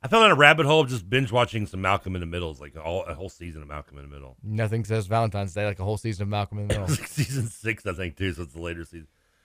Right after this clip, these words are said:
Speaker 1: You, I forget how, how funny Bryan Cranston really is.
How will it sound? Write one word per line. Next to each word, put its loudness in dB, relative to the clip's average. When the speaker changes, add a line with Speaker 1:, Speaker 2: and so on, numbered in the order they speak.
Speaker 1:
You, 2
I 8
forget 4
how, 6
how 2
funny 0
Bryan -4
Cranston -16
really -14
is. -20